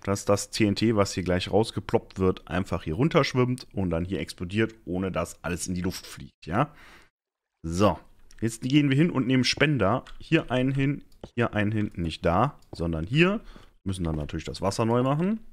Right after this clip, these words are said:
So. Wasser neu. Und setzen nochmal jeweils immer einen drauf. So, so.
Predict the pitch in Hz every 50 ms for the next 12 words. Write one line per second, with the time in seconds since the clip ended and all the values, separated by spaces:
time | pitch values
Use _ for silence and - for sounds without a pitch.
0 | - - _ - 82 82 85 104 139 180 - - - - - - - _ _ _
1 | _ _ _ _ _ _ _ _ - - - - - - - - - - - -
2 | - 85 80 82 82 92 120 175 226 220 - - - - _ _ _ _ _ _
3 | _ _ _ _ _ _ _ _ _ _ _ _ _ - - _ _ - - -
4 | - 120 120 - 104 101 - 110 98 92 - 101 95 92 78 85 85 80 82 85
5 | - - - - 80 85 73 - - 80 82 85 90 98 98 82 80 - - -
6 | - - 95 104 113 123 - - - - - - _ _ _ - 82 82 87 90
7 | 92 - -